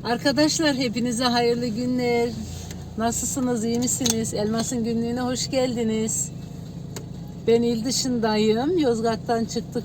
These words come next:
biz. Muğla'daydık. Muğla'dan Fethiye'ye geçiyoruz şu anda.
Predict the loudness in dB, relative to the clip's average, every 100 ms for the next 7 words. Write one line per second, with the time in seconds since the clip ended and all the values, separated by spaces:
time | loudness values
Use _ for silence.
0 | -4 -4 -2 -6 -8 -10 -12 -10 -2 2
1 | 4 2 4 2 2 2 0 0 0 2
2 | 2 0 0 -2 -2 0 0 0 0 -2
3 | 0 -2 0 -2 0 0 2 2 2 0
4 | 0